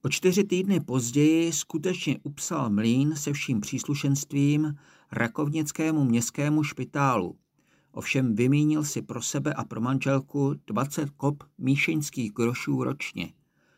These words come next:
což byla tehdy poměrně častá výše ročního poplatku, ať už úroku, nebo apanáže.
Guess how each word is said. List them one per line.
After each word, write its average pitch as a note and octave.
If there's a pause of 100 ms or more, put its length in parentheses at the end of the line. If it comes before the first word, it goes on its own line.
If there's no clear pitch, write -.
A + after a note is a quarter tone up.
(400)
což G#2
byla C3+
tehdy C3+
poměrně C3
častá B2+
výše A#2+
ročního B2
poplatku, A#2 (340)
ať B2
už -
úroku, A#2+
nebo A#2
apanáže. F#2